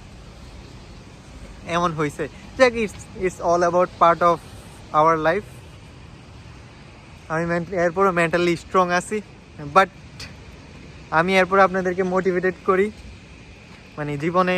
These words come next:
অনেক কিছু হবে, but always stay strong।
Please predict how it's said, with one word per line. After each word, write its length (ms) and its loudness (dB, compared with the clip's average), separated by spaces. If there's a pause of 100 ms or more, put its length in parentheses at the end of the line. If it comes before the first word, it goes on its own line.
(140)
অনেক 220 0
কিছু 160 -2 (120)
হবে, 180 4 (1400)
but 200 2 (240)
always 300 4 (560)
stay 300 0
strong। 300 2